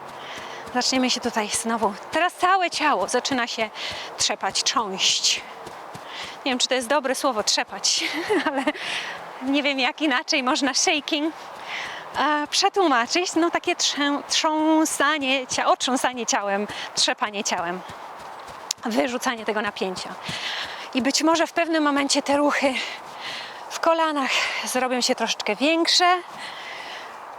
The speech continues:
Zaczniemy sobie ruszać rękami góra, dół. Trochę tak, jakbyśmy tutaj na biegówkach jechali.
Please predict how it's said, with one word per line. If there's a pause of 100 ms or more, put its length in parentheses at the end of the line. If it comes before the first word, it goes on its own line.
(2750)
Zaczniemy
sobie (500)
ruszać
rękami (580)
góra,
dół. (920)
Trochę
tak,
jakbyśmy
tutaj (1120)
na
biegówkach (720)
jechali.